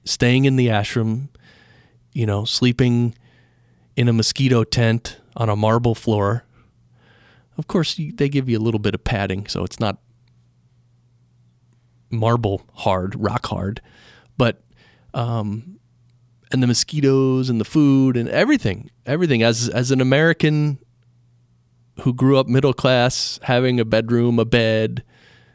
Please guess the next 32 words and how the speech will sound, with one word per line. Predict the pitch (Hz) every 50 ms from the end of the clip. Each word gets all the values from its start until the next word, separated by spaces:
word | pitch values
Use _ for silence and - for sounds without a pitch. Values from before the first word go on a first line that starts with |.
| _ _ -
air | 117 117 120
conditioning, | - - 117 110 113 113 110 - - 117 117 117 113 113 110 113 113 110 110
all, | 110 120 131 - -
you | 156 151
know, | 127 101 98 - _ _ - _ _ _ _ _ _ _ _ _ _ _ _ _ _ _ _ -
food, | - - 135 131 127 127 123 123 120 123 - -
everything. | 143 165 196 226 226 190 - 113 98 92 107 - _ - - _ - -
Um, | 117 117 113 110 107 107 104 101 98 - _ _ _ _ _ _ _ _ _ _ _ _ _ _ _ _ _ _ _ _ _ _ _ _ _ _ _ _ _ _ _ _ _ _ _ _ _ _ - _
you | - 143 131 123
know, | 127 120 117 123 - - - 185 147 -
<laughs> | - - - - - -
when | - 135 127
I | 120
went | 123 131 131 123
to | - -
India, | - 143 190 190 170 143 135 135
it | 143
was | 143 143 135 131
a | 135
different | 135 147 139 - 143 127 -
story, | - - 160 180 180 151 127 117 113 - -
and, | 123 120 117 117 117 113 113 117 - - _ _ _ _ _ _ _ _ _ _ _ _ _ _ _ _ _ _ _ _ _ _ _ _ _ _ -
and | 151 147 156
that | 151 143 - -
doesn't | - 160 147 160 139 135
make | 139 139 - 131
it | - -
good | 127 123 117 113
or | 101 107
bad, | 127 139 185 185 147 120 123 117
but, | 113 101 - _ - _ _ _ _ _ _ _ _ _ _ -
um, | 147 131 - - - - -